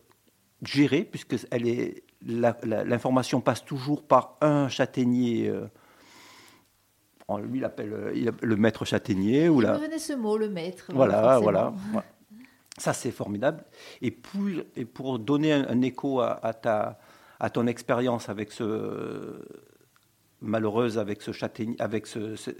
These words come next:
Speaker 2: C'est un
Speaker 1: ce,
Speaker 2: chêne.
Speaker 1: ce chêne, ce
Speaker 2: C'est un
Speaker 1: chêne,
Speaker 2: chêne.
Speaker 1: ce, ce chêne, ce chêne vert, à mon avis, un chêne, voilà, qui était, qui était mort. Un,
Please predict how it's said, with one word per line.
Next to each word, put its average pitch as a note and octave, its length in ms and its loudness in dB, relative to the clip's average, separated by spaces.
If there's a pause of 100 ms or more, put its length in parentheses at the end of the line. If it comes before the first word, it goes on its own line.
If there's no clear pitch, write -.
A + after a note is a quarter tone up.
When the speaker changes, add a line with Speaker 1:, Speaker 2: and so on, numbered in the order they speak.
(120)
Speaker 2:
C'est - 360 -12
un G#3 60 -2
Speaker 1:
ce, E3 220 -6
Speaker 2:
chêne. C3+ 240 -2
Speaker 1:
ce - 140 -2
chêne, - 0 -
ce - 0 -
Speaker 2:
C'est - 180 -4
un A#2 100 0
Speaker 1:
chêne, - 40 -6
Speaker 2:
chêne. D#3 220 -8
Speaker 1:
ce, - 200 -12
ce C3 140 -8
chêne, A2+ 440 -4
ce A#2 160 -8
chêne A2+ 260 -4
vert, B2+ 200 4
à A#2+ 40 -2
mon A2+ 160 0
avis, A#2+ 260 -2
un A2 80 -4
chêne, A2 260 -8 (520)
voilà, - 200 -10 (360)
qui B2+ 100 0
était, A#2 200 4
qui - 200 -6
était A#2 160 -2
mort. F3 260 2 (1120)
Un, C3+ 160 6